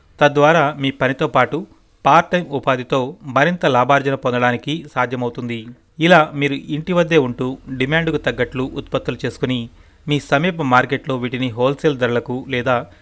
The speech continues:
రీటైల్ ధరలకు అమ్ముకోవచ్చు. దీంతో పాటు Amazon, Flipkart లాంటి ఇతర సోషల్ మీడియా వంటి వాటిలో కూడా వీటిని అమ్మడం ద్వారా మంచి ఆదాయం సంపాదించుకోవచ్చు.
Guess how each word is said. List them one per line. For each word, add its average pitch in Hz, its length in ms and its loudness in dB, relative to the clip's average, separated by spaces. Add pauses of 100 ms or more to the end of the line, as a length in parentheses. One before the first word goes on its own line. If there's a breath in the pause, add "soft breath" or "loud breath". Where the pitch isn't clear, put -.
(180 soft breath)
రీటైల్ 160 380 0
ధరలకు 127 400 0
అమ్ముకోవచ్చు. 127 600 -6 (420 soft breath)
దీంతో 175 280 2
పాటు 143 300 2 (300)
Amazon, 127 460 2 (240)
Flipkart 135 540 0
లాంటి 123 460 -2
ఇతర 156 280 0
సోషల్ 147 420 -2
మీడియా 123 300 -2
వంటి 120 220 -4
వాటిలో 120 280 0
కూడా 127 380 0 (120)
వీటిని 127 340 -8
అమ్మడం 127 340 0
ద్వారా 120 340 2 (160)
మంచి 139 300 -4
ఆదాయం 123 380 4
సంపాదించుకోవచ్చు. 120 840 -6